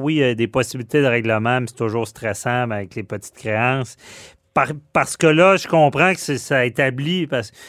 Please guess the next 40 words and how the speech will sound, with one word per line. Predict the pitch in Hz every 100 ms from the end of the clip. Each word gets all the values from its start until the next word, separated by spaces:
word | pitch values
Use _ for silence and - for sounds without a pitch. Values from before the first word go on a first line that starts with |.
| -
parce | 120
qu'on | - 139
le |
sait | 117 - 175
en | 131
droit, | 120 120 147
souvent, | 123 - 117 139 151 147 135 113
les, | 107 107
il | 110 107 110 113
y | 113
a | 110
des | 113
litiges, | 107 101 - 147 147 -
qu'il | 127 110
y | 104 110
a |
un | 107
manque | 107 113 139 147 131
de | 117
communication. | - 123 117 113 104 120 107 - 123 127 151 - - - - -
Et | 120
là, | 123 160
je |
comprends | - 151 127 131 131
bien | 123 156
que | 156
c'est | -
un, | 135 120 113 117 135 175 165 160 _ _
une | 120
sorte | - 160 151
aussi | 147 120 156
de | -
canal | 143 131 143
de | 127
communication | - 123 107 - 117 101 147
avec | 147 117 104
le, | 113 101 98 - - - -
le | 113
commerçant, | - 113 104 - - 135 110
là. | 95